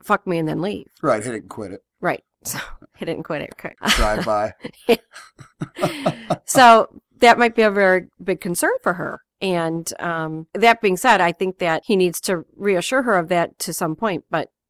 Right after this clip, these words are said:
Speaker 1: I think that, uh, that might be one of the reasons that she's waiting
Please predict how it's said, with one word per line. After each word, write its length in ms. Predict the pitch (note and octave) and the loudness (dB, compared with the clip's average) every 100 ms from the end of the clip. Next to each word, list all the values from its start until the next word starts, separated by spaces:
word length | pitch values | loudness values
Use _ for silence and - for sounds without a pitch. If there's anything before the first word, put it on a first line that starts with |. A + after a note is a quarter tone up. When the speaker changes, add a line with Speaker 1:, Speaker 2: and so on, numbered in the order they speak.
| _ _ _ _ - | _ _ _ _ -6
Speaker 1:
I 120 | F3+ | -6
think 300 | F3 F#3 F3 | -4 -6 -6
that, 400 | F3 E3 D#3 - | -6 -6 -6 -8
uh, 240 | E3 D#3 D#3 _ | -6 -6 -10 _
that 120 | F3 | -8
might 120 | F3 | -6
be 60 | F#3 | -4
one 120 | F#3 | -4
of 60 | F3 | -4
the 60 | |
reasons 280 | F3 E3 E3 | -8 -8 -10
that 100 | D#3+ | -10
she's 140 | - D3 | -12 -8
waiting 320 | F#3+ A3 | -8 -8